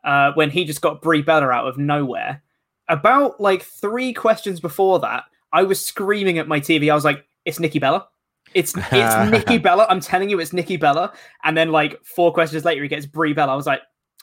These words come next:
Speaker 1: "I was so close." <laughs>
Speaker 2: So
Speaker 1: So
Speaker 2: close.
Speaker 1: <laughs> would have
Speaker 2: So
Speaker 1: been
Speaker 2: close.
Speaker 1: great if I was there, but alas, I was
Speaker 2: Well,
Speaker 1: not.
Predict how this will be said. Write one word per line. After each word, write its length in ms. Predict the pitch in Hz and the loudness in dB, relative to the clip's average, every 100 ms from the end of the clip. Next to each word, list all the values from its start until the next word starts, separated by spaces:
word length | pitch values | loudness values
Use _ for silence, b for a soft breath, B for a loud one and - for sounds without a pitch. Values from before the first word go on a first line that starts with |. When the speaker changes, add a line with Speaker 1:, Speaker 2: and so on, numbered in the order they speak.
| _ | _
Speaker 1:
"I 40 | - | -20
was 100 | 127 | -14
so 180 | - 143 | -12 -12
close." 400 | 143 120 - - | -12 -12 -14 -14
<laughs> 380 | - 240 - 285 | -2 0 4 4
Speaker 2:
So 280 | - 95 98 | 4 2 4
Speaker 1:
So 60 | - | 2
Speaker 2:
close. 500 | - - - 95 - 196 | 2 2 2 0 -4 -10
Speaker 1:
<laughs> 140 | - | 0
would 1120 | 240 240 254 254 349 - 381 320 - _ - 165 | 0 2 0 2 -2 -4 -8 -10 -14 _ -2 -2
have 60 | |
Speaker 2:
So 0 | |
Speaker 1:
been 100 | 156 | -2
Speaker 2:
close. 120 | 143 | -4
Speaker 1:
great 160 | 147 147 | -6 -6
if 120 | 135 | -10
I 60 | 123 | -16
was 160 | 120 - | -16 -14
there, 320 | 117 113 110 - | -12 -12 -16 -20
but 180 | 117 - _ _ - _ _ _ - | -20 -20 _ _ -20 _ _ _ -10
alas, 600 | 151 139 - - - - - | -4 -4 -6 -12 -16 -12 -10
I 100 | 135 | -8
was 200 | 131 127 | -8 -6
Speaker 2:
Well, 120 | 143 | -6
Speaker 1:
not. 180 | 139 | -6